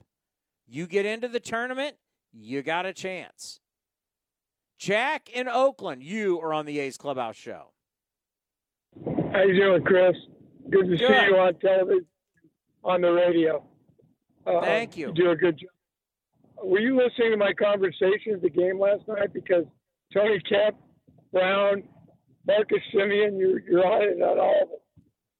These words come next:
Speaker 2: I remember going to the games. I've been a kind of a partial season ticket holder for about twelve years, and, um, s-,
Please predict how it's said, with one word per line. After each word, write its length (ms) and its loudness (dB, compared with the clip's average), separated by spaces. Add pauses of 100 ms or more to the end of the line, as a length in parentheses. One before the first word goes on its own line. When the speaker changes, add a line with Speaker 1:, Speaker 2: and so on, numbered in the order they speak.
(120)
Speaker 2:
I 140 2
remember 320 2
going 440 0 (120)
to 80 -2
the 80 0
games. 460 -2 (120)
I've 220 -2
been 140 2
a 140 0 (140)
kind 160 2
of 100 0
a 40 -4
partial 580 0 (380)
season 340 -4
ticket 280 2
holder 400 2 (920)
for 80 -2
about 320 2
twelve 280 2
years, 420 2 (180)
and, 460 0 (280)
um, 420 2 (1700)
s-, 240 -4